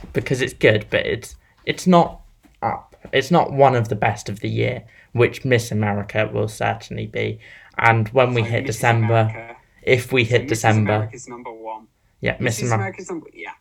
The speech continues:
Speaker 1: If we're
Speaker 2: Missus
Speaker 1: still
Speaker 2: America's
Speaker 1: doing the
Speaker 2: number one.
Speaker 1: podcast by December, that will probably be in the top ten T V shows of the year. So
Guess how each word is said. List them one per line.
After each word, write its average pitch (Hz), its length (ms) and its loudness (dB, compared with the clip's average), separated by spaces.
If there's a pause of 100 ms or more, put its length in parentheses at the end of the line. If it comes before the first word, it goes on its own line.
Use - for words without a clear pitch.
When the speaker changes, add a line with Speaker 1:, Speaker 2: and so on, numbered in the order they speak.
(540)
Speaker 1:
If 160 240 2
we're 165 60 0
Speaker 2:
Missus 160 140 -2
Speaker 1:
still 151 160 4
Speaker 2:
America's 143 100 0
Speaker 1:
doing 139 220 4
the 123 60 -2
Speaker 2:
number - 120 -6
one. 127 140 2
Speaker 1:
podcast 113 420 -2
by 117 160 2
December, 110 680 -2 (120)
that 117 260 2
will 110 300 -4
probably 110 520 -2
be 113 140 -4
in 110 180 -6
the 110 60 -12
top - 260 -10
ten 113 220 -4
T 113 160 -6
V 110 180 -8
shows 110 280 -6
of 92 120 -16
the 110 80 -12
year. 107 300 -6
So 113 400 -8